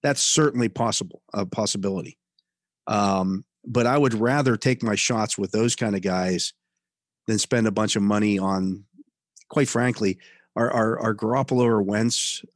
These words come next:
um, are they superstar quarterbacks? No.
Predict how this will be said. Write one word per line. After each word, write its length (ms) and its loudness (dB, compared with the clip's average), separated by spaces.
um, 540 -4
are 140 -4
they 400 2
superstar 480 0
quarterbacks? 460 -2
No. 340 -2